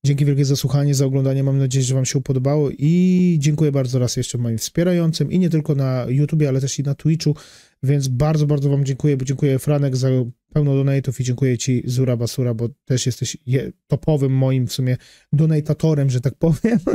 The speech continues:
No, ale bardzo wam dziękuję też ludziom, którzy piszą mi te komentarze, statystyki dla zasięgu, e, jakąś emotkę daję.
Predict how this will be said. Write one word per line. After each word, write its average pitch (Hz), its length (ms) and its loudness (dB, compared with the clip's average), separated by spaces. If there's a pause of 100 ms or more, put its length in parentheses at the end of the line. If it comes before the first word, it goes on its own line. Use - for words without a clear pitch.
(480)
No, 156 180 2
ale 151 200 2
bardzo 180 240 2
wam 165 160 2
dziękuję 156 300 0
też 156 200 -2
ludziom, 147 260 2
którzy 139 240 2
piszą 143 260 -2
mi 135 120 0
te 135 100 -2
komentarze, 147 520 2
statystyki 147 920 0
dla 139 140 0
zasięgu, 139 880 2 (320)
e, 143 220 4
jakąś 151 360 0
emotkę 160 420 2
daję. 139 300 2